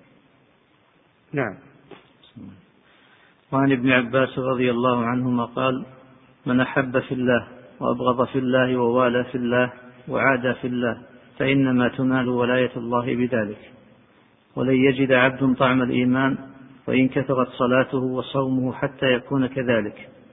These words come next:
Speaker 2: وقد صارت عامة مؤاخاة الناس على أمر الدنيا، وذلك لا يجدي على أهله شيئا." رواه ابن جرير.
Speaker 1: هذا كلام ابن عباس رضي الله تعالى عنهما، وهو كلام واضح،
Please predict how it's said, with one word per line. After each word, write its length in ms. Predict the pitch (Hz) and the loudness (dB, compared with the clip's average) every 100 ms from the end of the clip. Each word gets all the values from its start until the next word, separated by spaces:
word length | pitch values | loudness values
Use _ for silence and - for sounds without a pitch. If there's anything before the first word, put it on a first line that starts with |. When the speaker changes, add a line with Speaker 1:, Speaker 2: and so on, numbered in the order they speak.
| _ _ _ _ | _ _ _ _
Speaker 2:
وقد 200 | 135 127 | -4 -4
صارت 480 | 120 - 131 123 - | -2 0 2 2 0
عامة 420 | 135 135 131 131 | 0 2 0 -2
مؤاخاة 540 | 127 131 123 - 127 139 | -2 -2 -4 -4 -4 -2
الناس 400 | 131 135 127 127 | -2 -2 -2 -2
على 300 | 120 120 120 | 0 0 0
أمر 140 | 127 | -2
الدنيا، 460 | 117 120 120 107 110 - - - - - | -4 -2 -2 -2 -8 -16 -20 -20 -14 -6
وذلك 420 | 120 131 123 135 | 0 2 2 0
لا 180 | 123 131 | 2 2
يجدي 380 | 131 127 123 110 | 2 0 0 2
على 160 | 120 120 127 | 2 0 -2
أهله 260 | 127 120 123 - | -2 -2 -4 -2
شيئا." 280 | 113 101 - - - - _ 127 | -4 -4 -8 -14 -20 -20 _ 0
رواه 280 | 120 127 | 2 2
ابن 160 | 117 117 | -2 -4
جرير. 320 | 113 107 101 - - - - - - - | -4 -6 -8 -14 -20 -20 -20 -20 -20 -12
Speaker 1:
هذا 200 | 107 131 | -4 -2
كلام 420 | 127 143 151 165 160 | 0 4 4 4 2
ابن 200 | 143 139 | 0 0
عباس 500 | 143 139 147 113 120 | 2 4 2 2 -4
رضي 200 | 113 113 | -6 -6
الله 340 | 113 123 113 | -2 -2 -2
تعالى 380 | 120 120 120 120 | -4 -4 -2 -2
عنهما، 500 | 120 127 123 127 - - _ _ _ _ _ _ _ _ _ _ _ _ _ _ _ _ _ _ _ _ _ - | -4 -4 -6 -8 -12 -20 _ _ _ _ _ _ _ _ _ _ _ _ _ _ _ _ _ _ _ _ _ -18
وهو 180 | 104 117 | -14 -8
كلام 460 | 135 139 147 135 | -2 0 2 2
واضح، 460 | 143 160 107 113 | 2 2 0 -6